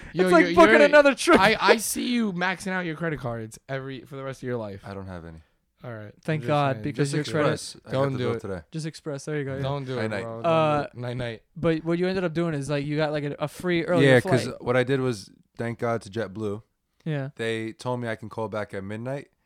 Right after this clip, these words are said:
Speaker 3: and I'll catch the earliest flight and all I have to do is spend fifty bucks, flat rate. So I was like, "Why not?" I'd spend fifty bucks on a meal at, in
Speaker 2: Yeah.
Speaker 3: Vegas. I'd just save.
Speaker 1: When did you spend fifty bucks on a meal in Vegas?
Speaker 3: No, I'm just saying I could.
Speaker 1: Oh, I'm just
Speaker 3: That's what it's
Speaker 1: saying, yeah.
Speaker 3: equivalent to. Like,
Speaker 2: Yeah.
Speaker 1: It's a lot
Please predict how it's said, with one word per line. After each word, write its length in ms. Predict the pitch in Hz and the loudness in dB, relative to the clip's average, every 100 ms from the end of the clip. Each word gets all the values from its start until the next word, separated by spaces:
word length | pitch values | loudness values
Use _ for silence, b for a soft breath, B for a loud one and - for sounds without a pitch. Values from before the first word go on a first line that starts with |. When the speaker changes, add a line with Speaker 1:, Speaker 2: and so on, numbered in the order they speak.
| _ | _
Speaker 3:
and 100 | 98 | -10
I'll 60 | 101 | -10
catch 280 | - 113 - | -8 -8 -6
the 100 | 107 | -8
earliest 500 | 104 110 110 104 - | -6 -6 -4 -8 -10
flight 280 | - 117 95 | -6 -6 -6
and 80 | 95 | -8
all 140 | 95 | -8
I 40 | 101 | -8
have 100 | 98 | -8
to 60 | |
do 100 | 101 | -12
is 80 | 101 | -12
spend 340 | - 104 101 - | -10 -10 -10 -12
fifty 300 | 104 - 101 | -14 -12 -10
bucks, 400 | 95 82 - - _ _ _ | -10 -10 -16 -20 _ _ _
flat 340 | _ - 107 | _ -6 -4
rate. 220 | 98 90 - _ _ _ _ _ | -4 -10 -12 _ _ _ _ _
So 120 | _ | _
I 20 | 101 | -12
was 80 | |
like, 160 | 90 85 _ _ _ | -12 -16 _ _ _
"Why 200 | 104 98 | -14 -10
not?" 280 | 107 101 - | -8 -10 -12
I'd 160 | 113 98 | -16 -14
spend 260 | - 107 | -10 -10
fifty 220 | - 104 107 | -10 -14 -10
bucks 280 | 104 101 104 | -8 -8 -10
on 160 | 95 | -10
a 40 | 92 | -8
meal 300 | 107 98 90 | -6 -6 -6
at, 160 | 87 _ _ | -10 _ _
in 80 | 175 | -4
Speaker 2:
Yeah. 120 | 165 | -2
Speaker 3:
Vegas. 260 | 143 90 82 | -2 -6 -10
I'd 100 | 90 | -12
just 140 | 82 - | -12 -12
save. 300 | 95 92 - _ _ B B B B | -10 -12 -14 _ _ B B B B
Speaker 1:
When 200 | 117 117 | -12 -10
did 100 | 113 | -10
you 80 | 117 | -12
spend 240 | 110 110 | -12 -12
fifty 220 | 107 110 104 | -12 -14 -14
bucks 260 | 113 101 | -14 -14
on 80 | 107 | -14
a 60 | 110 | -14
meal 160 | 113 | -14
in 80 | 113 | -14
Vegas? 340 | 113 113 113 - | -14 -16 -20 -10
Speaker 3:
No, 100 | 120 | -6
I'm 160 | 98 92 | -4 -6
just 140 | 95 | -8
saying 180 | - 104 | -8 -8
I 80 | 92 | -8
could. 420 | - 127 113 82 - - - | -8 -6 -6 -6 -16 -20 -6
Speaker 1:
Oh, 100 | 120 | -4
I'm 160 | 117 | -2
just 60 | 117 | -2
Speaker 3:
That's 180 | 120 123 | -2 0
what 120 | 127 | -2
it's 100 | 110 | -2
Speaker 1:
saying, 80 | 117 | -2
yeah. 60 | 139 | 0
Speaker 3:
equivalent 300 | 123 107 95 | 0 -2 -4
to. 100 | 101 | -4
Like, 140 | 92 | 0
Speaker 2:
Yeah. 220 | 170 147 | 0 0
Speaker 1:
It's 180 | 135 - | -4 -10
a 20 | |
lot 160 | 101 | -16